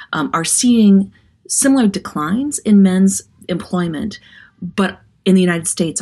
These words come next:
ours is going much, much more quickly. And so that's, uh, you know, uh, something to, you know, that raises concerns to us. And again, we think that the, the reason for this is because,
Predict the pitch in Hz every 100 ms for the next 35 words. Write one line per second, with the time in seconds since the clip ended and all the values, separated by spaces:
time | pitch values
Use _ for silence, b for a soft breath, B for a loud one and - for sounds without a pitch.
0 | - 170 170 156 - 147 143 143 - 147
1 | 143 - _ - 139 - - - 277 -
2 | _ _ _ _ _ _ _ _ - 185
3 | 175 196 175 180 180 - - 165 143 131
4 | 135 B B B _ 156 135 127 - 147
5 | 143 139 202 - - - - - 165 -
6 | 147 131 135 - 143 143 143 135 139 -
7 | 135 139 131 131 - - - B B B
8 | 208 277 269 214 - 370 427 - 247 190
9 | 170 - 208 208 - - 180 170 190 277
10 | 285 208 196 135 135 - - 165 156 175
11 | - 143 139 -